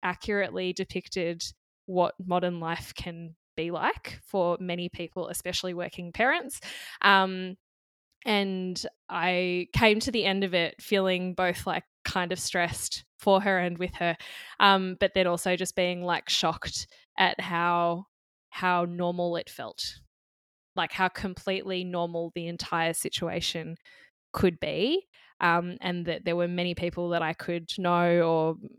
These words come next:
you know, people that I know would know,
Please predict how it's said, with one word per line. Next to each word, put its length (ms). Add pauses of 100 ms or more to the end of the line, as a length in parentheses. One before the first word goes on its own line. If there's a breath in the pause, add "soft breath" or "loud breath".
(340)
you 140
know, 340 (840)
people 300
that 180 (140)
I 180
know 420
would 120
know, 360